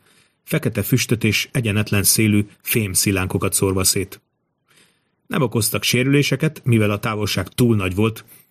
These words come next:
így aztán a franciák egy idő után felhagytak a gránáttűzzel, és inkább kímélték a tarackokat, várva, hogy az ostromlók megkezdjék a második árok ásását,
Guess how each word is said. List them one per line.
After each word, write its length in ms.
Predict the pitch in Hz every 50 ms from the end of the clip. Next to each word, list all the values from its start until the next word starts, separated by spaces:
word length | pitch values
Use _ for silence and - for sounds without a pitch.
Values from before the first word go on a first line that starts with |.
| _ _ _ _ _ -
így 140 | 135 123
aztán 220 | 113 104 - 107 101
a 40 | 98
franciák 460 | - 135 131 120 - - 95 - -
egy 100 | 101 101
idő 160 | 113 107 101
után 260 | 98 104 - 101 98
felhagytak 500 | - - 101 90 90 90 - - 95 -
a 40 | -
gránáttűzzel, 760 | 95 98 101 101 95 90 90 - - 104 92 101 104 104 107 - - - _ _ _ _
és 80 | - -
inkább 440 | 156 156 143 - 117 110 104 - - -
kímélték 580 | - - 120 107 98 95 90 90 - - 95 -
a 60 | 101
tarackokat, 560 | - - 101 95 90 - - 98 - 101 -
várva, 520 | - 98 101 110 110 107 110 120 127 127 - - _ _ _ _ _
hogy 160 | - 110 104
az 100 | 98 98
ostromlók 520 | 117 110 - - 101 101 104 110 104 - -
megkezdjék 580 | 107 101 - - - 95 90 95 98 92 -
a 40 | -
második 500 | 95 104 101 95 - - 98 92 90 -
árok 300 | 113 98 95 92 90 -
ásását, 540 | 104 101 101 - 107 98 - 110 110 - -